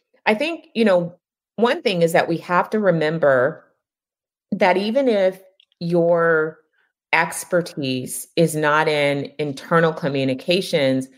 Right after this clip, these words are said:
that there is a place for the P R pro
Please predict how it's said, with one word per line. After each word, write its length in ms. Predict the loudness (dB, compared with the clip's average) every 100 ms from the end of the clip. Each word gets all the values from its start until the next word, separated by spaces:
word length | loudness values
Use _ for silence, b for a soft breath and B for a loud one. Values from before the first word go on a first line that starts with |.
| b b 0
that 140 | 2
there 140 | 4
is 120 | 4 2
a 60 |
place 680 | -2 -4 2 2 2 -2 -6
for 160 | -2 0
the 100 | 0
P 240 | 2 4
R 180 | 4 4
pro 680 | 0 0 2 2 0 -2